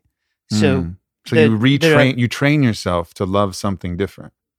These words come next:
Speaker 1: Or love less,
Speaker 2: Or
Speaker 1: right?
Speaker 2: love less, which
Speaker 1: So
Speaker 2: is
Speaker 1: you
Speaker 2: different.
Speaker 1: can, you can look at yourself that actually, uh, the big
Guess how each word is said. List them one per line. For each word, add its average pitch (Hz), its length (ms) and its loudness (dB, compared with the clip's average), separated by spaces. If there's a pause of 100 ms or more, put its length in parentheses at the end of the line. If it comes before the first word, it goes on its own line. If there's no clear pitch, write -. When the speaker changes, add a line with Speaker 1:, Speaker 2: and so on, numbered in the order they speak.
(120)
Speaker 1:
Or 180 160 4
love 143 480 2
less, 131 640 -4
Speaker 2:
Or 131 80 -4
Speaker 1:
right? 131 180 2
Speaker 2:
love 95 220 -2
less, 104 400 -2
which 110 100 0
Speaker 1:
So 180 80 4
Speaker 2:
is 127 100 2
Speaker 1:
you 180 140 4
Speaker 2:
different. 185 340 0
Speaker 1:
can, 143 80 -10
you 131 100 -2
can 151 320 0
look 170 240 -2
at 139 140 -2
yourself 135 460 -2
that 123 160 -4
actually, 123 880 -2
uh, 117 340 -8
the 117 180 -8
big 110 460 -8